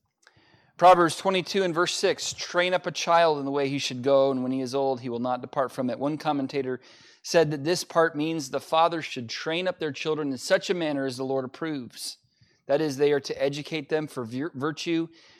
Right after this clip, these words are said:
and religion. What else in this passage? Bring them up in the nurture. What about admonition? This is, the word there means calling attention to and putting in mind. Um,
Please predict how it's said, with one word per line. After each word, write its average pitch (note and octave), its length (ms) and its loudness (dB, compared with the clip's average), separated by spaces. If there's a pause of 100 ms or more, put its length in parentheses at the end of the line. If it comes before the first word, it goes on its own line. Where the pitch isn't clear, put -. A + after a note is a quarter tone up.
(260)
and C#3+ 200 0
religion. C#3 560 0
What D3 120 4
else - 460 2 (400)
in C#3+ 140 -2
this C#3 160 -2
passage? - 800 -4 (280)
Bring D3+ 220 0
them D#3 120 0
up F#3 220 2
in C#3 80 -6
the C3 80 -2
nurture. F3+ 580 -2 (380)
What C3+ 100 -4
about C#3 200 2
admonition? D3 760 -2 (400)
This D3+ 240 -4
is, C3 520 -4 (480)
the A#2+ 80 -10
word C#3+ 260 0
there D#3+ 200 8
means D3 340 -2
calling F3 460 0
attention D#3+ 500 -6
to D3+ 300 -2
and B2 160 -6
putting E3+ 300 -4
in E3 140 -4
mind. D3+ 480 -2 (920)
Um, A#2+ 540 -2